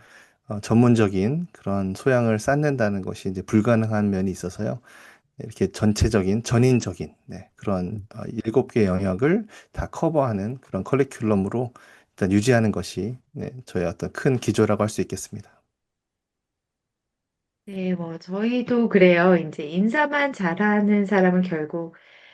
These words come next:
Speaker 3: 좀 어떤 경력의 벽이 오게 되는데요.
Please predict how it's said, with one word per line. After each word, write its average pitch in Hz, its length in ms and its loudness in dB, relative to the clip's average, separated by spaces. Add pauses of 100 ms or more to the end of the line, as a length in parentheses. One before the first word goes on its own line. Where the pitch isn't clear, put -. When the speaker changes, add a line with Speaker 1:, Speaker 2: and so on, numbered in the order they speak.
(280)
Speaker 3:
좀 156 540 -14
어떤 156 500 -14
경력의 165 720 -8
벽이 170 600 0
오게 175 260 -4
되는데요. 160 680 -6